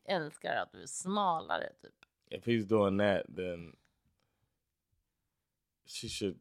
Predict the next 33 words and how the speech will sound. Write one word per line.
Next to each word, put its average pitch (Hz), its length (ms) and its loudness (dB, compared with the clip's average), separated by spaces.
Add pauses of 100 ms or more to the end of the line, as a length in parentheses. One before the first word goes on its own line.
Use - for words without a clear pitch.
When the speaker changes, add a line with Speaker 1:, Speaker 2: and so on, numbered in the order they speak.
Speaker 2:
say 98 480 -2
to, - 200 -18
<laughs> 90 320 -14
I 98 100 -2
don't 92 100 0
know, 82 100 -4
she - 140 -10
should, 90 200 -8 (560)
they 113 100 2
need 113 160 2
to 98 60 -8
talk. 87 280 -4 (300)
Maybe 180 240 4
they 185 100 4
need 165 200 -2
to 147 80 0
go 127 200 2
through, 101 200 -2
like, 82 200 -4
a, 78 120 -6 (180)
a 90 40 -12 (120)
short - 360 -10
therapy 73 320 -10
session, - 360 -20
like, - 120 -14
Speaker 1:
Ja. 175 220 2
Speaker 2:
a - 320 -16
couple, 80 400 -6 (100)
Speaker 1:
Par, 151 260 -2 (200)
par-, 151 260 2 (140)
Speaker 2:
yeah, 147 280 0
couples 147 300 0
Speaker 1:
rådgivning, - 220 -4